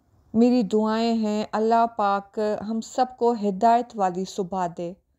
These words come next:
अल्लाह पाक हम इंसानों के दिल नरम फरमाए, आमीन सुम्मा आमीन। जी बस दुआ में याद रखा करें, बहुत, बहुत,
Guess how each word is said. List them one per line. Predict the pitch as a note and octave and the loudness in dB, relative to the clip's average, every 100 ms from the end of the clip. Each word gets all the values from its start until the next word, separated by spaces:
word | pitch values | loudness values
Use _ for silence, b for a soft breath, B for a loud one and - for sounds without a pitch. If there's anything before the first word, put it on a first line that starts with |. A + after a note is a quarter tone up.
| _ _ _ _ _ _ _ _ | _ _ _ _ _ _ _ _
अल्लाह | A#3 B3+ B3+ | 4 6 4
पाक | B3 A3+ A3 A3 | 2 0 0 -2
हम | A#3+ A#3 | -4 -2
इंसानों | A#3 - A#3+ A3 A#3 A#3 | -4 -6 -6 -4 -2 -2
के | A#3 G#3 | -2 -2
दिल | F#3+ G#3 G#3+ A#3 A#3 - | 0 0 2 -2 -6 -6
नरम | G3 G3+ G#3 G#3+ A#3 | -2 2 2 2 0
फरमाए, | - G3 F3+ D#3+ D#3+ E3+ G3 - | -2 -4 -4 -6 -8 -10 -14 -10
आमीन | F#3+ F#3 G3 G3+ F#3+ | -6 -4 -2 -2 -2
सुम्मा | - - A3 G#3+ G3 | -4 0 2 2 0
आमीन। | E3 E3 E3 E3 _ _ _ _ _ _ _ _ _ _ _ _ _ - | -4 -6 -8 -10 _ _ _ _ _ _ _ _ _ _ _ _ _ 0
जी | A#3+ | 2
बस | C4 C4 | 4 2
दुआ | A3+ A3+ | 2 2
में | A#3 B3 | 2 2
याद | A#3 A3 A3 | 2 0 -2
रखा | A3 - A3+ | -4 -2 -4
करें, | A3 G#3+ G#3+ G#3 | -2 -2 -2 -2
बहुत, | G#3+ A#3 A#3+ G#3 | 0 0 -2 -2
बहुत, | G#3 G#3+ A3+ | 0 2 0